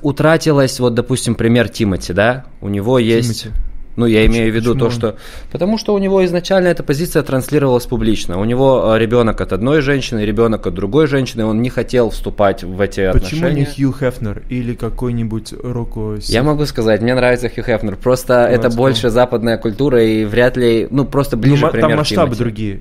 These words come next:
Speaker 1: Абсолютно.
Speaker 2: Да, или,
Speaker 1: Абсолютно.
Speaker 2: или как звали вот этого, э, Гуччионе, да? Hustler Magazine, типа Hustler журнал.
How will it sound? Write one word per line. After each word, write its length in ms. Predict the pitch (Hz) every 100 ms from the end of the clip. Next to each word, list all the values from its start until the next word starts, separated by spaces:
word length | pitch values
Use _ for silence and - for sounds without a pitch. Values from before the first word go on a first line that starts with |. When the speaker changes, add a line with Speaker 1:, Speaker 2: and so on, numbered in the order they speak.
| -
Speaker 1:
Абсолютно. 680 | 82 - 101 87 85 80 80 -
Speaker 2:
Да, 260 | 120 110
или, 60 | 101 127
Speaker 1:
Абсолютно. 300 | 117 98 135
Speaker 2:
или 60 | 127
как 220 | 151 135
звали 280 | 120 123 113
вот 160 | 104
этого, 1000 | 113 110 107 110 110 110 113 - - 113
э, 20 | - 110 - - - - - - - - -
Гуччионе, 560 | 120 - 139 143 110 95
да? 320 | 110 147 160 - - - - - - -
Hustler 300 | - 120 120
Magazine, 520 | 107 110 107 107 110 113 -
типа 300 | - - 113 -
Hustler 340 | 123 - 117 117
журнал. 360 | 117 123 123